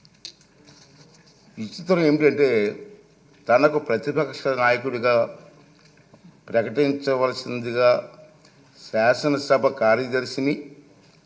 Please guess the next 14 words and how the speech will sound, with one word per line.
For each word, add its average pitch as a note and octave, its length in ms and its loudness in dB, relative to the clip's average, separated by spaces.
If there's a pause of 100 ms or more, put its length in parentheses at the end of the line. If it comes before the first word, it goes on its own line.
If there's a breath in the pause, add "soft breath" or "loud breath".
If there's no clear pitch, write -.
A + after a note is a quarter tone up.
(200)
స్పీకర్ C#3 560 -2
కార్యదర్శిని B2+ 640 0
ఆదేశించాలని A#2 880 0
ఆ C3 180 2
రిట్ G#2 300 -6
పిటిషన్లో A#2+ 520 -8
విజ్ఞప్తి G#2+ 520 -10
చేశారు. - 340 -10 (2750)
జగన్మోహన్ D3 480 2
రెడ్డి C#3 360 0
గారు B2+ 560 2 (380)
పిటిషన్ C#3+ 460 -2
ఇంకా B2+ 420 4
విచారణ B2 580 0